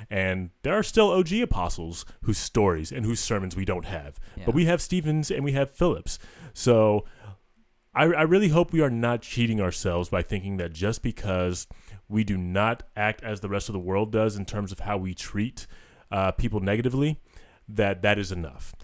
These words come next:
Speaker 1: It is so necessary that we not only not be mean, that we not be homophobic and not be racist,
Speaker 2: Mm-hmm.
Speaker 1: What the gospel calls us to do is to truly diversify our faith by embracing people of different cultures, embracing people of different ethnicities,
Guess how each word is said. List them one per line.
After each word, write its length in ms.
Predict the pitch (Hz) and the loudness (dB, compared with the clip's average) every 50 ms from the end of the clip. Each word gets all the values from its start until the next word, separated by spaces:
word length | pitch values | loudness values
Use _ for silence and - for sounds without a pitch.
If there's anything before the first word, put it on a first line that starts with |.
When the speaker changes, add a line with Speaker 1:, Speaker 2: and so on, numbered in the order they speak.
| - - _ - | -20 -20 _ -4
Speaker 1:
It 120 | 117 110 | -2 -2
is 120 | 104 95 - | 0 -2 -2
so 720 | - - - - - 120 117 123 127 135 139 139 135 120 - - - - | -4 -4 -4 0 2 4 4 6 6 4 4 2 0 -4 -8 -12 -10 -4
necessary 800 | 107 107 107 101 - - 101 - - 95 85 80 82 82 82 | -2 0 0 0 0 -2 -6 -4 -4 -2 -2 -2 -2 -4 -4
that 180 | 80 - 90 87 | -4 -4 -4 -4
we 100 | 95 95 | -2 -2
not 240 | 98 98 92 90 90 | 0 0 0 2 0
only 400 | 90 92 90 87 85 85 82 - - - | 0 -2 -2 -4 -4 -6 -8 -10 -12 -10
not 280 | 92 90 98 104 110 - | -6 -2 -2 -2 -2 0
be 120 | - 120 | -2 0
mean, 420 | 120 107 92 82 82 82 85 95 95 - - - - - - | 0 0 0 -2 -2 -4 -4 -6 -6 -8 -12 -20 -18 -10 -6
that 140 | 101 90 87 | -6 -6 -6
we 80 | 90 | -6
not 400 | 85 85 90 98 98 104 104 104 | -8 -6 -4 -2 -2 -2 -2 -4
be 120 | 101 101 92 | -4 -4 -2
homophobic 520 | 95 107 107 104 - - 104 95 101 95 | -2 -2 -2 -2 -2 0 0 0 0 -2
and 80 | 92 87 | -4 -4
not 160 | 90 92 92 | -6 -6 -4
be 80 | 95 90 | -4 -4
racist, 600 | 87 92 87 85 82 - 90 82 80 - - - | -4 -4 -4 -4 -6 -8 -10 -10 -10 -10 -12 -12
Speaker 2:
Mm-hmm. 300 | - 113 110 110 98 90 107 - - - _ _ - | -10 -12 -10 -10 -12 -14 -16 -18 -20 -20 _ _ -4
Speaker 1:
What 220 | 95 104 123 127 | 0 0 0 0
the 80 | 127 131 | -2 0
gospel 320 | 120 117 113 - - 120 | 0 0 0 0 -2 -4
calls 240 | - 107 98 98 95 | -4 -2 -2 -2 -2
us 80 | 98 - | -4 -6
to 100 | - 113 | -6 -6
do 320 | 104 90 87 82 82 90 - | -4 -4 -4 -4 -4 -4 -6
is 100 | - 104 | -8 -8
to 100 | - - | -8 -10
truly 320 | - - - 110 113 113 117 | -10 -6 -4 -2 -2 0 0
diversify 640 | 107 98 95 87 101 98 - - 98 - 98 92 | 0 0 0 0 -2 -2 -4 -4 -4 -2 -2 0
our 140 | 90 87 85 | 0 -2 -2
faith 340 | - - 82 78 80 - - | -4 -4 -6 -6 -8 -8 -6
by 160 | - 85 85 | -6 -6 -6
embracing 640 | 82 80 82 80 87 87 87 82 - - 90 82 80 | -6 -6 -6 -4 -2 -2 -2 -4 -4 -6 -8 -8 -8
people 400 | - - 87 82 - 90 87 95 | -6 -6 -6 -6 -4 -4 -4 -4
of 140 | 87 80 80 | -6 -6 -6
different 240 | 85 - - 87 - | -6 -6 -6 -6 -6
cultures, 460 | - 87 82 - - 85 80 80 80 | -6 -6 -6 -6 -6 -6 -6 -6 -6
embracing 520 | 80 78 78 85 90 90 85 - - 85 | -8 -8 -4 -2 -2 -2 -2 -4 -6 -6
people 320 | - - - 80 - 90 82 | -6 -6 -4 -4 -2 -4 -4
of 140 | 80 78 78 | -4 -4 -6
different 300 | 87 82 - 90 87 85 | -6 -6 -4 -4 -4 -4
ethnicities, 600 | 82 - 87 82 78 - 82 80 82 82 80 | -4 -4 -4 -6 -6 -6 -8 -6 -6 -6 -6